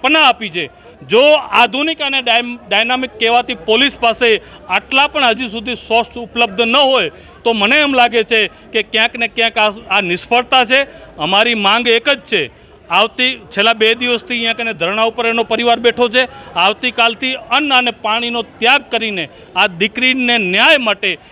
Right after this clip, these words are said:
એ દીકરીનું મોઢું જોવા માટે આનો પરિવાર, અ, કલેક્ટર કચેરીની સામે ધરણા ઉપર બેસવાના,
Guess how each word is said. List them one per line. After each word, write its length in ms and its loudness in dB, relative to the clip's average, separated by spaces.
એ 80 -6
દીકરીનું 520 -6
મોઢું 360 0
જોવા 240 2
માટે 440 -2
આનો 420 0
પરિવાર, 520 0
અ, 140 0
કલેક્ટર 420 -4
કચેરીની 460 -4
સામે 320 0
ધરણા 300 0
ઉપર 220 -2
બેસવાના, 600 0